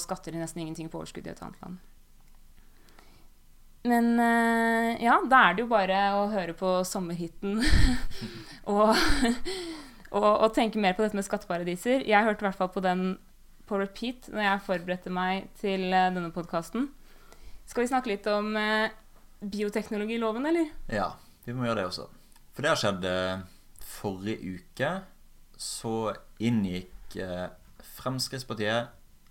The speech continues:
Speaker 2: Arbeiderpartiet og S V et såkalt forlik på Stortinget. De kalte det vel bioteknologiforlik i tjue tjue, eller noe sånt,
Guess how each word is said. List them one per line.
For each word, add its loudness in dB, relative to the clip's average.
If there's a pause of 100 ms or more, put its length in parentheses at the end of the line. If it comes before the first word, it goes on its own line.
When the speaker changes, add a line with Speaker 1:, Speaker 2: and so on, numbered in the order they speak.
Speaker 2:
Arbeiderpartiet -4
og -18
S -4
V -6
et -10
såkalt -10
forlik -10
på -14
Stortinget. -6
De -16
kalte -14
det -8
vel -6 (640)
bioteknologiforlik -6
i -10
tjue -4
tjue, -2
eller -2
noe -2
sånt, -6